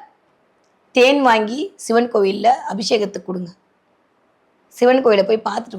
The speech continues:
வாங்க. திங்கட்கிழமை, திங்கட்கிழமை சிவன் கோயிலுக்கு போயிட்டு வாங்க.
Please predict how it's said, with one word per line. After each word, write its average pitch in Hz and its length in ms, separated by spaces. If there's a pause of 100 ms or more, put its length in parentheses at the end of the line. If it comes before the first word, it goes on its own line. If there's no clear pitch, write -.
வாங்க. 160 160 (1700)
திங்கட்கிழமை, 254 500
திங்கட்கிழமை 240 440
சிவன் 233 240
கோயிலுக்கு 208 340
போயிட்டு 208 300
வாங்க. 170 140